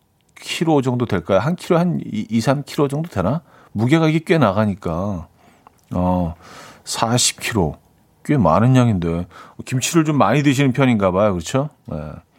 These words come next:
요즘 김치 직접 만들어 드시는 분들도 많지 않은데. 근데 요 레시피라면 이건, 이건 무조건 맛있네. 예, 생새우. 생새우를 넣으면 아주 시원해지죠, 김치가. 아, 요거 김장 담그시는 날,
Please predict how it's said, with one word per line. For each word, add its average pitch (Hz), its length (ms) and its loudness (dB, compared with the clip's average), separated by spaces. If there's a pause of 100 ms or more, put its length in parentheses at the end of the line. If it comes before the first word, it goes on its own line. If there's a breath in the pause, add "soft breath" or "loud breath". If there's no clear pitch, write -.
(720 loud breath)
요즘 120 200 4
김치 - 320 0
직접 - 520 0
만들어 127 480 2
드시는 147 300 2
분들도 131 260 2
많지 120 320 0
않은데. 90 440 -2 (280)
근데 127 180 0
요 139 160 4
레시피라면 135 720 2
이건, 123 260 2 (500 soft breath)
이건 127 200 4
무조건 143 420 4
맛있네. 87 540 0 (420)
예, - 60 -10 (260)
생새우. 147 560 0 (260 loud breath)
생새우를 190 500 4
넣으면 147 300 4
아주 156 100 -4
시원해지죠, 117 1200 -2
김치가. - 500 -10 (1000 loud breath)
아, 90 300 4
요거 90 320 2 (1300 loud breath)
김장 107 280 2
담그시는 113 600 2
날, 107 240 2